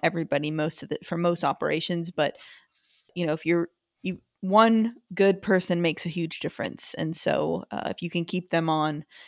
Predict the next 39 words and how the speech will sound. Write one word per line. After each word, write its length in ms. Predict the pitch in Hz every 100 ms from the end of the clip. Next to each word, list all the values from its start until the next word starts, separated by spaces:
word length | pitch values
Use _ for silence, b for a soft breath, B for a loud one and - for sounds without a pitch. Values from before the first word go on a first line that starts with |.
| B
and 100 | - 160
keep 200 | 151 -
paying 380 | 180 147 143
them 240 | 147 151 160
and 100 | 165
have 200 | 165 156
things 260 | 156 156
for 120 | - 160
them 180 | 143
to 120 | 165 160
do, 380 | 151 151 165 - b b _ -
uh, 140 | - 202 226 -
at, 200 | - - -
under 180 | 165
that 160 | 160 -
season 240 | - 170
extension. 440 | 175 - 170 180 160 _
My 340 | 185 190 233 320
reason 640 | 220 165 147 139 190 233 -
may 180 | 185 170
surprise 480 | - - 202 117
you 140 | - - -
all. 100 | - _ _ B B B B B _
So 160 | -
I 300 | - 196 285
like 260 | 254 196 -
season 320 | - 156 151
extension 600 | 123 - - 180 170 196 -
as 120 | 202
someone 300 | - 170 165
with 200 | 170 175
a 80 | 160
high 180 | 165 185
tunnel 440 | - 143 131 214 - b b _ _
because 880 | 190 185 202 170 131 101 220 - - b b b _ _ _ _ -
I 140 | 240
actually, 260 | 285 - -
I 40 |
mean, 260 | 196 180